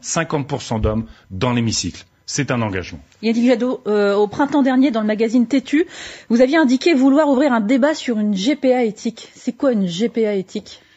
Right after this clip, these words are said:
Speaker 1: Ben, vous savez, euh, aujourd'hui, euh, euh, il arrive que, euh, euh,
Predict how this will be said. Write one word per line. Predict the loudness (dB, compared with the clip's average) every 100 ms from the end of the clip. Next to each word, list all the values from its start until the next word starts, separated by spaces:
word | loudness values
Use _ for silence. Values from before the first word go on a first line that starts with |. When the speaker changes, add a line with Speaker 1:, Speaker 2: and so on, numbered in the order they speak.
| _ _ _
Speaker 1:
Ben, | -6
vous | -4
savez, | -4 -2 -2 -4 -6
euh, | -6 -6
aujourd'hui, | -6 -6 -6 -6 -4 -4 -8 -12
euh, | -8 -6 -4 -6 -8 -12
euh, | -12 -12 -12 -12 -12
il | -8 -4
arrive | -2 -2 -4 -6
que, | -2 0 -2 -4
euh, | -8 -8 -10 -14 _ _ _
euh, | -20 -16 -16 -16 -16 -16